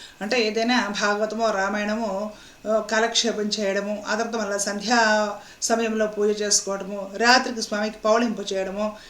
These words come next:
ఇట్లా కనీసం ఐదారు సార్లు పూజా మందిరంలోకి వెళుతూ వస్తూ చేస్తూ ఉండాలి.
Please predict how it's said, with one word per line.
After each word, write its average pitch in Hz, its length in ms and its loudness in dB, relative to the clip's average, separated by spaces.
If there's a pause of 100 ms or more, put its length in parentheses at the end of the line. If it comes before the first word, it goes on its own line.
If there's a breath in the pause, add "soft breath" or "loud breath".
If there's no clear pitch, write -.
(120)
ఇట్లా 233 160 0
కనీసం 240 400 0
ఐదారు 220 340 4
సార్లు 214 720 0 (380 loud breath)
పూజా 240 220 4
మందిరంలోకి 220 420 0
వెళుతూ 214 320 0
వస్తూ 202 280 0
చేస్తూ 220 420 0
ఉండాలి. 190 380 -2